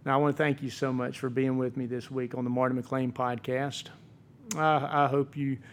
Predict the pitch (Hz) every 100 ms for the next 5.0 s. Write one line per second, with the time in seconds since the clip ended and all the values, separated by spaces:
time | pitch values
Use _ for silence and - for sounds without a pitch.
0 | - - - 151 131 123 135 127 123 131
1 | 139 135 127 139 - - - - 139 131
2 | 143 - 151 131 - - - - 151 180
3 | 185 202 202 170 165 165 - 175 156 143
4 | 127 143 135 160 165 - 165 156 147